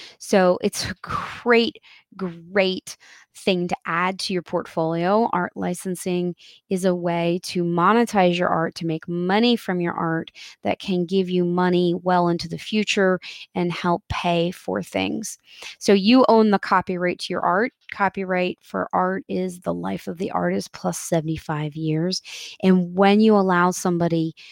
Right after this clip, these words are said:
to use that image of your art, you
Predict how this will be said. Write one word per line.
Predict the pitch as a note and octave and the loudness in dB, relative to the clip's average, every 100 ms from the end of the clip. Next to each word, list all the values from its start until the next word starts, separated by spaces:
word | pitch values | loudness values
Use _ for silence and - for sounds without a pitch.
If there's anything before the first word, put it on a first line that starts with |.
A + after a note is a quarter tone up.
| - - | -20 -10
to | - F#3+ F3+ F3+ F3 | -2 0 2 0 -4
use | F3 F#3+ G#3+ A3 G#3+ G#3 | -4 0 2 4 2 -2
that | F#3 F3 E3+ | 0 2 2
image | - F3 F3 | 0 0 0
of | E3+ D#3 | -2 -2
your | F3 E3+ - | -2 -2 0
art, | E3 D#3+ - | 0 0 -4
you | F3+ E3+ E3+ E3 | -8 -6 -4 -4